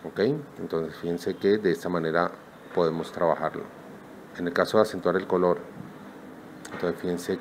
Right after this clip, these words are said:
que acá el título es el que cambia.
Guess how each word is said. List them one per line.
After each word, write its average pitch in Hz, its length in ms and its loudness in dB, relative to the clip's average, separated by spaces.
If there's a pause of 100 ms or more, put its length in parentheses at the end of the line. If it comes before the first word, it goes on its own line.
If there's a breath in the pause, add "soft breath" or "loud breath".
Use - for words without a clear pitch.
que 95 280 4 (1400)
acá 87 460 4 (360)
el - 100 -10
título 90 420 4
es 80 160 2
el 87 100 -2
que 87 140 -4
cambia. 85 340 2